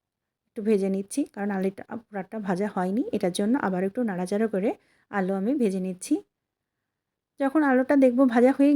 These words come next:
গিয়েছে, এই পর্যায়ে আমি যে মশলাটা তৈরি করেছিলাম সেই মশলাটা আমি এর ভেতরে দিয়ে দেব। দিয়ে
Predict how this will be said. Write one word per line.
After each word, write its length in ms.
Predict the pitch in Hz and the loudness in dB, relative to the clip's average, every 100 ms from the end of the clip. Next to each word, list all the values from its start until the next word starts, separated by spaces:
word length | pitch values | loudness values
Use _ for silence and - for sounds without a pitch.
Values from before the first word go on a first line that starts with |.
| 277 | 4
গিয়েছে, 280 | 226 214 247 233 | 2 0 -2 -2
এই 60 | 220 | 0
পর্যায়ে 340 | 233 220 269 240 | -2 2 2 2
আমি 160 | 185 233 440 _ _ _ _ _ _ _ _ _ _ | 2 0 -2 _ _ _ _ _ _ _ _ _ _
যে 60 | 233 208 | -2 -2
মশলাটা 340 | 202 226 240 254 | -2 -4 -2 0
তৈরি 160 | 220 233 | 0 -2
করেছিলাম 420 | 208 208 208 254 330 | -2 -2 0 -2 0
সেই 120 | 269 233 | 2 2
মশলাটা 360 | 202 196 196 - 480 - | 0 -2 -4 -6 -10 -8
আমি 140 | 196 196 | -4 -2
এর 80 | 196 | -2
ভেতরে 240 | 202 202 214 196 | -2 -2 0 2
দিয়ে 140 | 196 185 | 2 2
দেব। 100 | 226 440 _ _ _ _ - | 0 -2 _ _ _ _ -6
দিয়ে 280 | 233 262 | 0 2